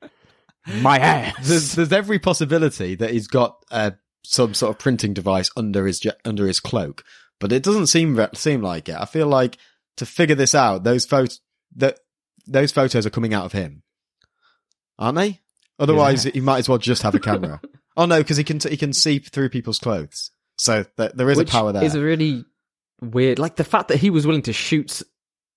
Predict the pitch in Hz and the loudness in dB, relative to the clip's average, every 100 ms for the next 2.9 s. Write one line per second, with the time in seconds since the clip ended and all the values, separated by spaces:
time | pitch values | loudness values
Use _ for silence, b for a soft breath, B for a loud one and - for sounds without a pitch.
0 | _ - 123 139 202 226 233 220 170 208 | _ -12 0 4 6 4 2 2 2 2
1 | 240 - 180 165 165 175 160 160 160 147 | 2 0 2 2 2 2 2 2 2 4
2 | 110 107 110 113 - 113 120 101 85 | 4 2 0 -4 -2 -2 -2 -6 -6